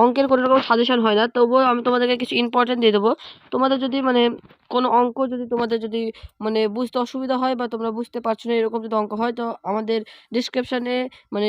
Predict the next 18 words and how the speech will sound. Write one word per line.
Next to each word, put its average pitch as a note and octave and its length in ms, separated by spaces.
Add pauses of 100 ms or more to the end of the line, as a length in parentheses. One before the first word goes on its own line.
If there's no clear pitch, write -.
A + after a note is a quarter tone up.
রিয়েল A#3 240
ইভেন্টস A#3+ 320
WhatsApp-এর A3+ 600
লিংক A#3 180
দেওয়া A#3 160
আছে, B3+ 160
সেখানে A3+ 260
তোমরা A3 160
জয়েন A3 320
হবে A#3 140 (120)
এবং G#3 140 (400)
কোন B3 180
সমস্যা, A#3+ 500 (640)
কোন A#3+ 160
অঙ্কের A#3 320
সমস্যা A3+ 260
সেটা A3+ 200
পেজ A#3 200